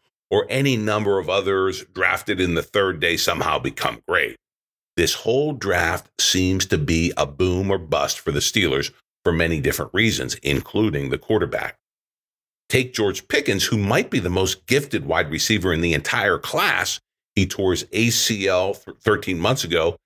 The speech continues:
and while he returned to play in the Bulldogs' final four games, he wasn't the same. It remains to be seen how that might still affect him, at the very least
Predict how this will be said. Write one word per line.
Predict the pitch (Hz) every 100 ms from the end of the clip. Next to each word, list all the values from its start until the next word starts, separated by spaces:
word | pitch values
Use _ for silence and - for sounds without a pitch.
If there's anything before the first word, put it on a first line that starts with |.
| _ _ -
and | 90 85
while | 95 90
he | 98
returned | 92 82 76 - 165 220 143 139 -
to | -
play | - - 87 90
in | 85 82
the | 71
Bulldogs' | 78 98 85 80 -
final | 92 92 85
four | 73 90 78
games, | 101 104 98 - _ _ -
he |
wasn't | 240 220 185 156
the | 113
same. | - - 90 - - _ _ _ _ -
It | 98 104
remains | 104 110 131 110
to | 82
be | 87
seen | - 185 151 104
how | 110 107
that | 95
might | 95 98
still | - 92
affect | 76 - - 208 -
him, | - 67 73 - _
at | - -
the | 80
very | 92 95 87
least | 87 87